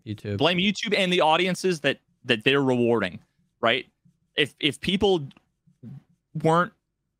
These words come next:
Speaker 2: so easily manipulated by
Speaker 1: <laughs>
Speaker 2: thumbnails
Speaker 1: Yeah.
Speaker 2: and titles, then the algorithm wouldn't reward it.
Speaker 1: Yep.
Speaker 2: I just wish, honestly, like, I, I hate to say it,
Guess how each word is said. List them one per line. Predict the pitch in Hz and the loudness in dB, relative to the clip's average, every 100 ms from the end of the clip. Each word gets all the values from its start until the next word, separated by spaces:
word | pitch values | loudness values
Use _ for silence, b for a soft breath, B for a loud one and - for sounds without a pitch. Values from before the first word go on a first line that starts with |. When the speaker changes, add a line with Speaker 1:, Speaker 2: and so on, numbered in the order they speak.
| _ - | _ -12
Speaker 2:
so | - 160 | 0 0
easily | 135 156 151 160 | 2 2 2 2
manipulated | 147 147 151 170 170 156 151 | 2 2 0 2 0 0 2
by | 135 | 2
Speaker 1:
<laughs> | |
Speaker 2:
thumbnails | 131 127 156 196 143 | 4 4 6 6 4
Speaker 1:
Yeah. | 156 | 4
Speaker 2:
and | - | 2
titles, | - - 240 - _ _ _ _ | 2 -2 -8 -10 _ _ _ _
then | 151 156 | 0 0
the | 151 | 2
algorithm | 151 165 170 170 156 | 2 2 0 -2 0
wouldn't | 156 160 | -2 0
reward | 156 151 180 190 | -2 0 0 0
it. | 151 - _ _ _ _ | -2 -8 _ _ _ _
Speaker 1:
Yep. | 120 107 98 _ _ _ _ _ _ _ _ _ _ _ _ _ | -8 -8 -8 _ _ _ _ _ _ _ _ _ _ _ _ _
Speaker 2:
I | 131 | -2
just | 135 170 | -2 -4
wish, | 139 160 - - - | -2 -2 -2 -10 -2
honestly, | 139 196 233 262 269 - | 2 2 0 -4 -4 -2
like, | 143 - | -2 -2
I, | - - | -6 -2
I | 160 | 0
hate | 190 | 0
to | - | -4
say | - 151 160 | -4 -2 -2
it, | - | -4